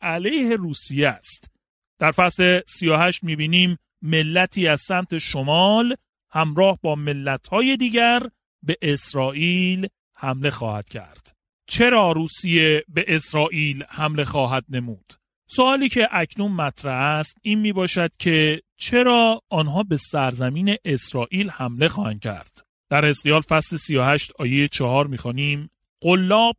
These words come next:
در چانه‌ات می‌گذارم و تو را به سوی هلاکت می‌کشم.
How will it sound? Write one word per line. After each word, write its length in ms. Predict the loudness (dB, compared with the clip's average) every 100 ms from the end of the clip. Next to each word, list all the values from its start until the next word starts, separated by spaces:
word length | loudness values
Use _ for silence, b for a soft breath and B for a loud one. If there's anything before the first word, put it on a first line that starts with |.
| 0
در 160 | 0
چانه‌ات 680 | 0 -2 -2 2 2 2 -2
می‌گذارم 800 | -2 0 0 2 4 2 2 -4 -10 _ _
و 120 | -2 -2
تو 260 | -2 -2
را 200 | 2 2
به 140 | 2 -2
سوی 440 | -4 -8 -4 -4
هلاکت 760 | -2 -2 2 2 2 0 -2 -2
می‌کشم. 640 | -6 -4 -4 -4 -6 -8